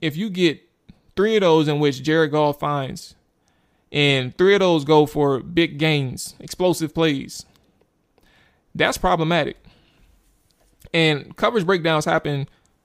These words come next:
sometimes, and, and then sometimes players get beat. And it's on the offense to take advantage of that. And Detroit tested them early, was able to run the bunches thing, the, the concept that everybody's talking about, how they were able to get open on bunches, and how miscommunication efforts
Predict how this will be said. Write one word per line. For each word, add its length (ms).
sometimes, 680
and, 140
and 160
then 100
sometimes 420
players 320
get 220
beat. 280
And 80
it's 100
on 100
the 60
offense 320
to 40
take 180
advantage 320
of 60
that. 220
And 100
Detroit 360
tested 280
them 140
early, 340
was 160
able 200
to 100
run 220
the 80
bunches 380
thing, 280
the, 220
the 100
concept 460
that 100
everybody's 420
talking 160
about, 140
how 80
they 120
were 100
able 160
to 60
get 120
open 240
on 140
bunches, 500
and 100
how 120
miscommunication 720
efforts 460